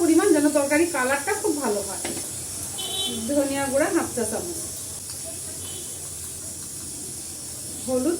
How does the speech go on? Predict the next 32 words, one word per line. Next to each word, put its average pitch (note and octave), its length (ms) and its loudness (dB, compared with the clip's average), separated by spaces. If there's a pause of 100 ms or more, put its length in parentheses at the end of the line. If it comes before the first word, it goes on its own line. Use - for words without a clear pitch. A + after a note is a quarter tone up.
পরিমাণ B3+ 380 4
মতো। G#3 280 -2 (880)
খুব E4+ 100 2 (140)
ভালো C4+ 220 2
করে D#4 180 4
আমি C#4 140 6
একটু - 180 -2
ডলে B3+ 380 8
নিব। B3+ 140 10 (520)
পেঁয়াজটা F4 400 4
এমন D#4+ 220 8
করে E4+ 200 4
ডলে E4 240 10
নিব F4+ 180 8 (160)
যেন D4 160 8
পেঁয়াজটা D#4 440 6
নরম C#4+ 340 6
হয়ে E4 320 8
যায় C#4 120 8
হাতের C4+ 260 2
সাথে, C#4 260 2
যেহেতু C#4 220 2
মাছ B3 320 2 (140)
খুব F4 120 4
নরম C#4 340 8
জিনিস। C4+ 380 4 (540)
এই A#3+ 240 4
কাসকি B3+ 300 2
মাছটা F#4+ 260 4 (100)
খুবই D#4 240 10
নরম, D4+ 340 8 (180)
সেক্ষেত্রে E4+ 420 4